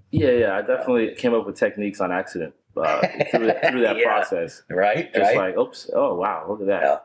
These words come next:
Speaker 2: Yeah.
Speaker 1: It happens a lot. <laughs> And, uh,
Speaker 2: <laughs>
Speaker 1: so from there, you know, he just gave me full range to just kinda create, uh, tables with, uh, live edge and – just anything with the resin we wanna be able to offer, you know, as, like, one,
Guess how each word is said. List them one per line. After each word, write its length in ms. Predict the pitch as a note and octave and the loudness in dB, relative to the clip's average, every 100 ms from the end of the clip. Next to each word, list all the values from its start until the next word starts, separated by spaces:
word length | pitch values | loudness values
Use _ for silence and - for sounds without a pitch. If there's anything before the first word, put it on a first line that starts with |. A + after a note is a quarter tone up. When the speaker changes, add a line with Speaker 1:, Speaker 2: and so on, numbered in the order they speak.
| _ _ _ - | _ _ _ -6
Speaker 2:
Yeah. 100 | - | -4
Speaker 1:
It 60 | - | -2
happens 300 | A2+ A2+ G#2 | -4 -6 -4
a 60 | |
lot. 300 | F#2+ F2+ - - | -2 -2 -4 -4
<laughs> 380 | - F3+ C3 - | 0 2 0 0
And, 240 | G#2 G#2+ G2+ | 0 2 2
uh, 420 | G2 F#2 F2+ F2 - - | 2 2 0 -2 -4 -6
Speaker 2:
<laughs> 260 | - - _ | -12 -12 _
Speaker 1:
so 320 | - C3 A2+ | 0 0 0
from 280 | - A#2+ G#2+ | 0 -2 2
there, 200 | A#2 B2+ | 4 2
you 140 | G#2+ | 0
know, 340 | G#2 G2 G2 G2 - | 0 2 0 -4 -6
he 100 | A2+ | -2
just 220 | A2 G2+ | 0 0
gave 260 | A2 G#2+ G#2 | 2 2 0
me 320 | G#2 G2+ - - | 0 0 -2 -2
full 180 | A2+ | 0
range 380 | G2+ G#2+ G#2 - | 2 2 0 -4
to 80 | F2+ | -8
just 180 | F#2 - | -8 -4
kinda 200 | G#2+ G2 | -2 -2
create, 560 | - G2+ G2+ G#2 - - _ _ _ _ _ - | -4 0 2 2 0 -8 _ _ _ _ _ 0
uh, 240 | G2+ F2+ D#2+ | 0 0 -2
tables 640 | - A2+ G#2+ G2 F2+ - - - | 0 0 2 -2 -2 -8 -16 -6
with, 220 | F#2+ F2+ | -4 0
uh, 180 | F#2 E2 | 2 2
live 300 | F2 F#2 F2+ | 2 0 2
edge 380 | F#2 F#2+ F#2 F#2 | 2 2 0 -4
and – 180 | E2 E2 _ _ - | -8 -8 _ _ -2
just 140 | C3+ | 2
anything 440 | D3+ D3+ D3 B2+ A#2+ | 2 2 0 0 -2
with 140 | A#2+ | -2
the 80 | G#2+ | 0
resin 460 | A2 A2+ G#2 F#2+ | 2 0 0 -2
we 60 | F#2 | 0
wanna 260 | G2+ G2+ F2+ | 0 0 0
be 180 | G2 G2 | 0 2
able 200 | F#2 F#2+ | 0 -6
to 440 | - G2 F#2 - - | -4 -2 -2 -4 -2
offer, 600 | G2+ G2+ - F2+ D#2 - - | 0 0 0 0 -2 -6 -6
you 100 | F2+ | -2
know, 140 | E2+ | 0
as, 420 | E2 - G2+ A2+ G#2 | 0 0 0 0 0
like, 140 | F#2+ | 0
one, 200 | G2 G2 | 0 -2